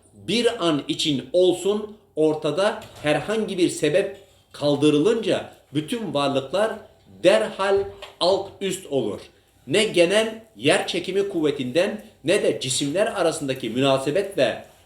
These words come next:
da-, bağdan eser kalır. Ne de bir yaratılmışın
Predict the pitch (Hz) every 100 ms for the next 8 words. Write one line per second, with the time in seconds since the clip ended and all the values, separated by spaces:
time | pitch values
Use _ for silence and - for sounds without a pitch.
0 | _ 98 127 131 98 - 127 139 139 160
1 | 214 208 - - _ - 151 - 208 208
2 | - 131 98 - _ _ _ 104 156 208
3 | 196 214 - - - 160 220 151 139 147
4 | 139 139 143 - 233 226